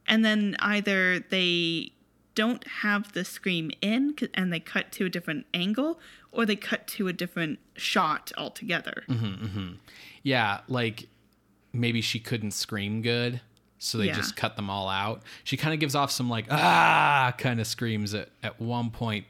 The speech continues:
Speaker 2: that's more like,
Speaker 1: <laughs>
Speaker 2: you know, moans or groans of some kind. But yeah, it's, it's, it's odd. So without screams,
Speaker 1: Mm-hmm.
Speaker 2: is this movie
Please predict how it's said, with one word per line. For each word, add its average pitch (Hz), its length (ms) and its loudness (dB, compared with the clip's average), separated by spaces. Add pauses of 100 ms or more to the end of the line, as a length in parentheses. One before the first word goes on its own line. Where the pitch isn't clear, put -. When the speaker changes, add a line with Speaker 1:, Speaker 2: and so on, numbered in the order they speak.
Speaker 2:
that's - 220 -8
more 110 280 -2
like, 101 320 -2 (520)
Speaker 1:
<laughs> - 460 -12
Speaker 2:
you 131 100 -2
know, 110 140 0
moans 110 640 0
or 107 80 -2
groans 107 920 -4
of 117 100 -4
some 120 240 -2
kind. 123 640 -2
But 120 200 -4
yeah, 120 320 2
it's, 127 280 -2
it's, - 400 -6 (100)
it's 143 260 -6
odd. 104 360 0 (800)
So - 260 0
without 165 640 0
screams, 107 880 -4 (100)
Speaker 1:
Mm-hmm. 185 300 2 (320)
Speaker 2:
is 147 260 0
this 143 240 -2
movie 120 540 -2